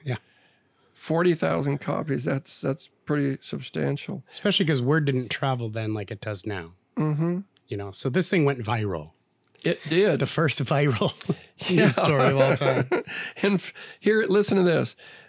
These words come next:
Speaker 2: They began sending missionaries around the country and around the world in October of nineteen oh six. So that's just a few months.
Speaker 1: Yeah, not even a year.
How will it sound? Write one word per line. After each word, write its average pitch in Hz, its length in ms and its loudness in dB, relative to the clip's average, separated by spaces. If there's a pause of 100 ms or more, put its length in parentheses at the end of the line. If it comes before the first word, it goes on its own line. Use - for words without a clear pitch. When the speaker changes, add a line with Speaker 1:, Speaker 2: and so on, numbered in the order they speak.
Speaker 2:
They 180 280 4
began 185 460 4
sending 180 580 4
missionaries 156 640 2
around 165 400 2
the 185 100 0
country 170 480 0
and 156 140 0
around 156 260 2
the 156 80 2
world 151 500 0 (380)
in 165 140 2
October 202 880 2
of 143 200 0
nineteen 160 420 0
oh 151 80 0
six. 151 320 -2
So - 140 -2
that's 185 320 0
just 185 200 0
a 175 80 2
few 214 240 0
months. 185 600 0 (180)
Speaker 1:
Yeah, 151 220 -2
not 120 220 -4
even 123 180 -4
a - 20 -2
year. 131 180 -2